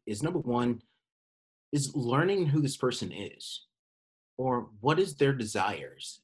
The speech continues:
of who would they like to become? Who are they inspired by?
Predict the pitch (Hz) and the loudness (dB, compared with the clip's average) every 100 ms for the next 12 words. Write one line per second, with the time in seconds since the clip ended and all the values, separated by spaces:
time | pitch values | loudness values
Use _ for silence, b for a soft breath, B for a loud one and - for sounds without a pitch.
0 | _ - 104 101 - - 196 180 123 120 | _ -8 -8 -8 -12 -6 -2 -2 -2 -2
1 | 113 113 107 104 - - - 107 98 69 | 2 2 2 -2 -6 -8 -6 -4 -4 -6
2 | _ _ b b b _ _ - 170 170 | _ _ b b b _ _ 2 8 8
3 | 139 127 107 107 120 117 110 107 - 80 | 8 4 2 2 2 2 2 -2 -4 -6
4 | 67 | -6